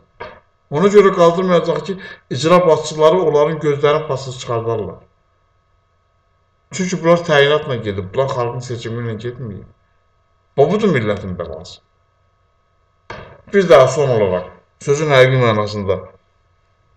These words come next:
bu etiraflar edildiyinə görə çox şadıq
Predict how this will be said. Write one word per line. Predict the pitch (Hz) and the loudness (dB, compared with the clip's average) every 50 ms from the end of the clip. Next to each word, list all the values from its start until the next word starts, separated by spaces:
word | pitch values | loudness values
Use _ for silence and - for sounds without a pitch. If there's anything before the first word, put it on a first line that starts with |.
| _ - | _ -4
bu | 170 165 | -2 0
etiraflar | 156 147 131 127 131 135 131 123 127 131 127 127 123 | 2 0 0 0 0 -2 0 0 2 2 2 2 2
edildiyinə | 113 - 117 113 107 117 117 117 120 117 113 | -2 -4 -8 -10 -8 -6 -4 -2 -2 -2 -2
görə | 107 101 98 95 82 - - - _ _ - _ _ _ _ _ _ _ _ _ _ _ _ _ _ _ _ _ _ _ _ _ _ - | -2 -2 -2 -2 -4 -4 -12 -20 _ _ -20 _ _ _ _ _ _ _ _ _ _ _ _ _ _ _ _ _ _ _ _ _ _ -6
çox | - 135 123 - - | -6 -6 -6 -4 -4
şadıq | 139 120 117 113 120 123 117 | 0 2 2 2 0 -2 -6